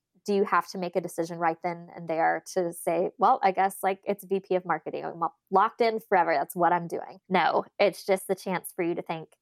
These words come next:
"What might be a natural progression for what I'm thinking right now, and what might that look like?" So we're just playing around here. So no pressure. All right. So after you've thought of your career vision statement, then we bring it back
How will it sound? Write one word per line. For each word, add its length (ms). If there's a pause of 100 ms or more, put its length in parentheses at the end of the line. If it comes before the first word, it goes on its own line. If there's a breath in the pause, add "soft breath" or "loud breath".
"What 300
might 180
be 120
a 40
natural 540
progression 720
for 100
what 180
I'm 140
thinking 360
right 220
now, 240
and 120
what 160
might 240
that 180
look 200
like?" 200 (320)
So 180
we're 100
just 240
playing 260
around 280
here. 220 (120)
So 320
no 140
pressure. 460 (420)
All 80
right. 260
So 120
after 200
you've 140
thought 180
of 80
your 200
career 380
vision 340
statement, 440
then 80
we 100
bring 220
it 100
back 320